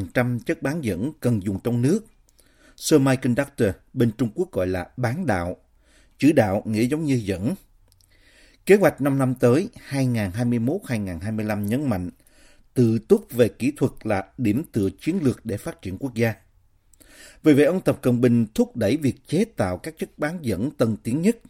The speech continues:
Năm hai ngàn mười bốn, Bắc Kinh đổ ra hai mươi hai tỷ đô la đầu tư cho các công ty làm chip.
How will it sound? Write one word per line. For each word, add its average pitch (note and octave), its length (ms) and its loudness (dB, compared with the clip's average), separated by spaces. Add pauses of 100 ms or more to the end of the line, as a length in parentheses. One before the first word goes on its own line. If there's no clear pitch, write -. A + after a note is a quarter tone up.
(880)
Năm D#3 260 2
hai D3+ 160 -4
ngàn B2+ 180 0
mười G#2 100 2
bốn, A#2+ 340 2
Bắc - 220 -10
Kinh C#3+ 220 0
đổ G2+ 180 0
ra C#3 260 -4
hai F3 240 -8
mươi E3 140 -4
hai D#3 240 -6
tỷ G#2+ 240 -8
đô C#3+ 140 -4
la C3+ 220 -2
đầu A2+ 360 -4
tư B2 200 0
cho C3+ 80 0
các D3 160 -10
công B2 180 -2
ty A#2+ 240 -2
làm F#2+ 200 -4
chip. F#3 200 -4